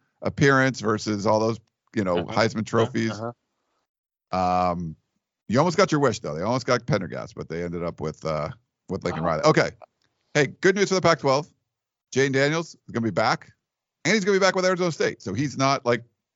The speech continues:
Speaker 1: going to U C L A or something. I mean, he's, he's staying at A S U. Is that a big deal?
Speaker 2: Yeah, I think it is. Um, yeah, they gotta, they gotta support him better. Um, he's regressed, I think, every single year he's been there.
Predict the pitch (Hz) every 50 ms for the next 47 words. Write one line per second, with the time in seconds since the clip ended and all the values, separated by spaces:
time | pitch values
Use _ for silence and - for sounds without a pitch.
0 | _ _ - 95 107 117 120 117 113 98 - - _ - 95 98 - 110 107 104
1 | 104 98 104 107 101 85 87 87 - - - 107 98 - 98 104 104 90 80 80
2 | - 127 123 110 - _ _ _ _ _ _ - 117 117 113 - 127 135 131 131
3 | 127 127 127 127 127 - 127 127 123 123 - 165 120 85 82 92 92 95 95 110
4 | 104 113 131 143 156 165 - _ _ _ _ _ _ _ _ _ _ _ _ -
5 | 190 359 427 196 151 135 185 185 135 113 107 107 127 156 156 - - - 113 117
6 | 110 110 107 104 104 104 104 - - - 120 117 110 107 117 120 123 113 110 104
7 | 98 95 - - _ _ _ _ _ _ _ _ _ _ _ _ _ _ _ -
8 | 135 135 139 123 - - 113 - - 135 165 170 151 120 107 101 104 110 120 139
9 | 143 135 127 - 113 107 104 101 95 104 113 104 101 104 101 87 101 107 127 143
10 | - - 107 92 - 101 98 101 98 98 104 95 - 113 104 95 95 92 95 101
11 | 98 92 82 - 110 117 143 113 85 85 95 107 110